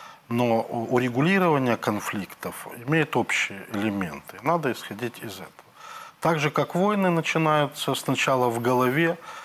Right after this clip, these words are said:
когда кто-то начинает допускать возможность убийства других своих сограждан,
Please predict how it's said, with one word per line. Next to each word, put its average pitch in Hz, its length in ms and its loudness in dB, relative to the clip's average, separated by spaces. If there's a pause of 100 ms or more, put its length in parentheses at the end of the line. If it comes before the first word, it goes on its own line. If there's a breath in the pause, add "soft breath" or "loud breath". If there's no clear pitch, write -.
(320 loud breath)
когда 117 580 0 (300 loud breath)
кто-то 135 600 -2 (220)
начинает 123 600 2
допускать - 580 0
возможность 107 880 0 (440 loud breath)
убийства 113 600 2
других 110 580 0
своих 110 420 0
сограждан, 101 720 0